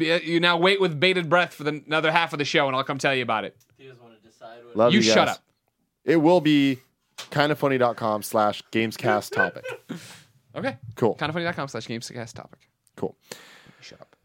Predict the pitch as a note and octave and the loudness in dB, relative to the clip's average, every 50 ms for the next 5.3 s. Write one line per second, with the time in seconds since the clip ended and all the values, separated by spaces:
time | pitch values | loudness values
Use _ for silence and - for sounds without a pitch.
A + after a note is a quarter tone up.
0 | _ _ _ - C3 F3+ G3 G#3+ A3+ A3 G3 F#3 F#3 F3+ - A2+ G#2 F2 - _ | _ _ _ 2 4 4 4 4 2 2 2 2 2 2 0 -6 -8 -8 -12 _
1 | _ _ C3+ C#3+ F3+ C#4+ E4+ F#4+ A4 G#4+ F4 D4+ B3+ G#3 F3+ - B2+ G2 - _ | _ _ -4 0 2 4 4 4 2 0 -2 0 -2 -2 -2 -4 -10 -14 -16 _
2 | _ _ - - D#3+ D#3+ D#3 D3+ D3 G2 - - - - - _ - C#3+ F3 G#3 | _ _ -6 0 2 2 4 4 2 0 -2 -4 -10 -16 -16 _ 2 2 2 2
3 | A3+ A#3+ A#3 A#3 A3 G#3 F#3+ F#3+ - D3+ - - D3 D3 C#3+ C3 - G#2 F#2+ G2+ | 2 0 0 0 0 2 0 0 -2 -2 -4 0 0 0 0 -2 -4 -10 -6 0
4 | A#2 C3 C3+ C3+ C3 B2 A2+ G#2+ G#2 - - - G2 F#2+ G#2+ G2+ F#2+ F#2+ F2 E2+ | 2 4 4 4 2 2 0 -2 -2 -4 -6 -10 -8 -6 -4 -4 -4 -6 -8 -10
5 | D2+ B1 G#1 - - | -14 -14 -16 -18 -20